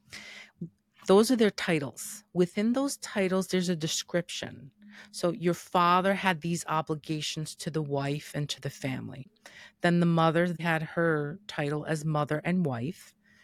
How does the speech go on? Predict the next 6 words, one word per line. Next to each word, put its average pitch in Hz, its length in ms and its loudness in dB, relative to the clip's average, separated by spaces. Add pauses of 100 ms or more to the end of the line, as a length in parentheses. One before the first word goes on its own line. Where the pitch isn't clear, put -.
(180)
and 165 120 -2
she 185 220 4
had 165 360 -2 (180)
her - 280 0 (140)
job 143 280 2
description. 127 720 -6